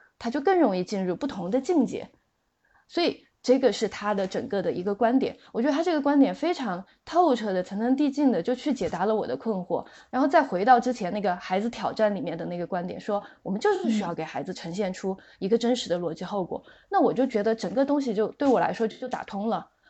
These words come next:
Speaker 1: 那我的打通，
Speaker 2: 嗯。
Speaker 1: 我最后理解出来就是，第一，我们要相信孩子跟我们在某种，某种事情的领悟上和体会上，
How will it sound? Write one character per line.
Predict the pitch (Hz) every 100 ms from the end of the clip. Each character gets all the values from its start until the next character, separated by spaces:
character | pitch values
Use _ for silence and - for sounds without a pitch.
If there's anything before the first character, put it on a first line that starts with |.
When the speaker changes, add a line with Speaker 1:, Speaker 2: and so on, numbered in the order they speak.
| _
Speaker 1:
那 | 302 269
我 | 214 185
的 | 208
打 | 277 240
通， | - 214
Speaker 2:
嗯。 |
Speaker 1:
我 | 208
最 | - 247
后 | 240
理 | 185 220
解 | 226
出 | -
来 | 180
就 | 185
是， | 226
第 | 233 269 269
一， | 269 - _
我 | -
们 | 196
要 | 269
相 | 269 302 330
信 | 269
孩 | 185 147 175
子 | 190 175 - _ _ _
跟 | 320 320
我 | 233
们 | 127 180
在 | 196 247
某 | 196 190
种， | - 214 -
某 | 202 240
种 | 262
事 | - 285
情 | - 185
的 | 196
领 | 185 -
悟 | 214
上 | 208 190
和 | 185
体 | 214 -
会 | - 208
上， | 214 180